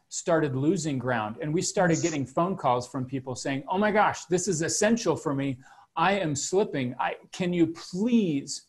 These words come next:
Speaker 1: please, please open up, because this is essential." And, um, it, it's a little bit like going to the gym. If someone says, "Well, how long do I have to work out before I don't need to work out anymore?"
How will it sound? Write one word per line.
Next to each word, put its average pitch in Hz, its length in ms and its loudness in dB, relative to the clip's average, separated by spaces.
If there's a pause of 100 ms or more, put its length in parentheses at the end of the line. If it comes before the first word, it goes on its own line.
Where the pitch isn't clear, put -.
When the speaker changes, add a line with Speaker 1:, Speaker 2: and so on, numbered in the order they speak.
Speaker 1:
please, 196 420 0
please 190 580 -2
open 175 340 -2
up, 180 360 -2 (220)
because 160 440 -2
this 156 280 -2
is 151 160 -4
essential." 135 680 -6 (640)
And, 165 400 2
um, 147 300 0 (200)
it, 175 260 -2
it's 185 180 -2
a 208 60 2
little 269 240 2
bit 240 180 2
like 190 200 0
going 185 300 0
to 165 140 -6
the 151 120 -2
gym. 127 460 -2 (360)
If 160 160 0
someone 190 320 0
says, 175 200 0
"Well, 180 120 2
how 262 160 4
long 262 180 2
do 240 80 2
I 226 60 6
have 226 180 4
to 208 80 0
work 196 240 0
out 214 380 2
before 175 420 2
I 156 60 4
don't 180 160 0
need 185 140 -2
to 175 80 2
work 214 220 4
out 214 200 6
anymore?" 113 440 -2